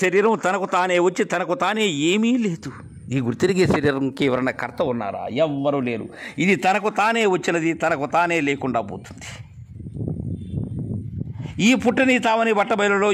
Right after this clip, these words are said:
ఈ గుర్తిరిగే శరీరం ఉన్నట్టు ఉండేది, ఏమీ లేకపోయేది స్వభావం. ఈ పుట్టని చావని బయలులో తనకు తానుగా పిలవని పేరంటంగా వచ్చి పోవటం అనబడేటువంటిది దీని యొక్క స్వభావం, స్వధర్మం, స్వలక్షణం దీనికి అది.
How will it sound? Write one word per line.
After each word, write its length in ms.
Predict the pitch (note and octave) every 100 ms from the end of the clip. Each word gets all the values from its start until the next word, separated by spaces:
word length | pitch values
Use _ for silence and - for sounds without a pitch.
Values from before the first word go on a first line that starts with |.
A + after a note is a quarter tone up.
| G3
ఈ 20 | F3+
గుర్తిరిగే 380 | F#3 G#3+ F#3+ F#3+ F#3
శరీరం 280 | F3+ F3+ E3+ G3
ఉన్నట్టు 300 | A3 G3+ G#3+ G3
ఉండేది, 320 | F#3+ F#3+ F3 F3+ F3+
ఏమీ 160 | F#3 E3
లేకపోయేది 640 | D3+ C3+ C#3+ C#3+ D3 C3 C#3
స్వభావం. 480 | B2+ B2 F3+ D3+ F#2+ - - - - - - - - - - - - - - - - - -
ఈ 20 | C#3 -
పుట్టని 340 | G3+ C4 C4+ C4+
చావని 340 | A3+ A3 A#3 A3
బయలులో 320 | F3 F#3+ F#3 F#3+ -
తనకు 240 | G#3 G3 F#3+
తానుగా 360 | G#3+ B3+ A#3 F#3+ D#3+
పిలవని 300 | E3+ F3 E3+ C3+
పేరంటంగా 520 | E3 E3 C#3+ B2 C#3 C3+
వచ్చి 280 | A#2+ - B2+ A#2 - - - -
పోవటం 360 | D#3 G3 F#3 E3+
అనబడేటువంటిది 680 | E3 D3 D3 C3+ C#3 C3 C3 B2
దీని 140 | D3+ C#3+
యొక్క 160 | C3+ C3+
స్వభావం, 440 | D#3+ F3 G3+ G3+ F3 D#3
స్వధర్మం, 480 | E3+ D#3+ G#3+ G3 F3 F3+
స్వలక్షణం 520 | E3+ G#3 - A#3+ G#3
దీనికి 260 | D3+ B2 A#2 G2
అది. 140 | -